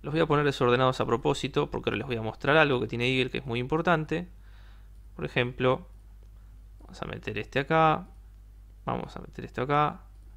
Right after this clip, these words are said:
Recordemos que estamos haciendo un multivibrador astable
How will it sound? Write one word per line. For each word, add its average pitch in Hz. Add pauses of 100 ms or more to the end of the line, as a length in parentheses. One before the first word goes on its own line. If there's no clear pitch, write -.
(600)
Recordemos 135
que -
estamos 131
haciendo 139
un 127
multivibrador 117
astable 160